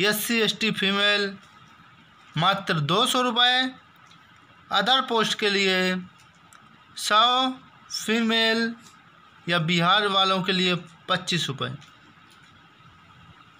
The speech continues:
इसमें दोस्तों बहुत सारी vacancy आई हैं, सबकी अलग अलग पोस्टें हैं और सबकी application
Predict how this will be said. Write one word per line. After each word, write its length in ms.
इसमें 360
दोस्तों 420
बहुत 300
सारी 280
vacancy 480
आई 160
हैं, 280
सबकी 500
अलग 220
अलग 300
पोस्टें 400
हैं 360
और 180
सबकी 640
application 960